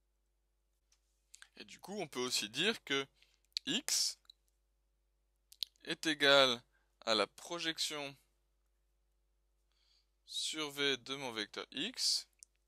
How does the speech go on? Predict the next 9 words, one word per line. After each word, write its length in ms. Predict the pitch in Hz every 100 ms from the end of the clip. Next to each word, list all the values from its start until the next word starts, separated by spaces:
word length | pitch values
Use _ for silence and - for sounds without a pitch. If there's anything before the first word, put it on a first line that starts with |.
| _ _ _ _ _ - - - _ _
plus 540 | 170 175 107 - - -
un 140 | 135
vecteur 680 | 135 139 - - 127 123 - _ 110
W, 540 | 120 113 104 117 247 - _ _ _ _ _ _ _ _ _ _ _ _ _ - - - _ _ _ -
où 260 | 143 185 262 _ _ _ _ _ _ _ _ _ _ _ - _ _
W 760 | 120 135 180 160 123 120 160 277 _ _ _ _ _ _ _ _ _ _ _ _ _ _
est 260 | 135 151 151 _ _ _ _ _ _ _ -
un 140 | 117
membre, 560 | 113 135 135 123 104